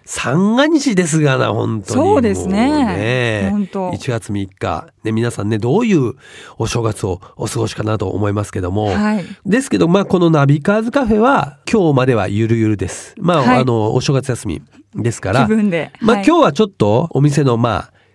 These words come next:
Speaker 1: 準備と、あとは二人で、まあ、新年会と、
Speaker 2: はい。
Speaker 1: えー、まあ、ゆるりとね、進めていきたいと思いますけども。
Speaker 2: はい。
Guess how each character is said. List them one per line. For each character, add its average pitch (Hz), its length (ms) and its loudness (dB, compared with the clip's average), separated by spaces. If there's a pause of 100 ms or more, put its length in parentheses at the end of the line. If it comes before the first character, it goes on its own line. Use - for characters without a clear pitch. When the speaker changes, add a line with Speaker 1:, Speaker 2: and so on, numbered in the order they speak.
(160)
Speaker 1:
準 139 200 2
備 110 180 -4
と、 - 260 -10 (220)
あ 151 160 -2
と 139 100 0
は 87 320 0
二 - 220 -2
人 120 80 -2
で、 92 260 -6 (400)
ま - 80 -2
あ、 110 40 -2
新 139 260 0
年 117 180 0
会 - 220 -8
と、 - 320 -16
Speaker 2:
は 302 180 0
い。 254 160 -2
Speaker 1:
え 107 240 0
ー、 104 60 -2
ま 104 100 -2
あ、 101 60 -2
ゆ 101 180 -2
る 120 80 0
り 123 120 -6
と 98 120 -6
ね、 127 200 0
進 113 200 -8
め 117 60 -2
て 110 100 -6
い 107 60 -6
き - 80 -16
た 120 120 -4
い 117 60 -2
と 95 300 -6
思 101 180 -4
い 127 60 0
ま 156 120 2
す 165 80 -14
け 143 100 0
ど 117 100 0
も。 156 260 0
Speaker 2:
は 285 180 -2
い。 226 120 -4